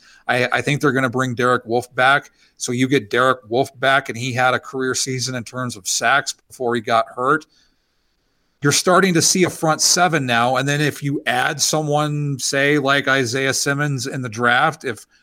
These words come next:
one of the receivers that they target isn't there, you're seeing a front seven now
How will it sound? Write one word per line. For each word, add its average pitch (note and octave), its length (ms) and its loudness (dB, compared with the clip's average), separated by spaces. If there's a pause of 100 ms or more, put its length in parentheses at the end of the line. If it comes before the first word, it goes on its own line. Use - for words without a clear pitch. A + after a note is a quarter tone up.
(160)
one B2 180 0
of C3 60 0
the B2+ 60 0
receivers B2+ 720 -4
that B2 200 -8
they B2+ 140 -2
target B2+ 480 -2
isn't A#2+ 320 -6
there, A#2 480 0 (840)
you're D3+ 140 4
seeing G3+ 400 2
a D3+ 60 2
front E3 280 -4
seven D#3+ 440 0
now A2+ 460 0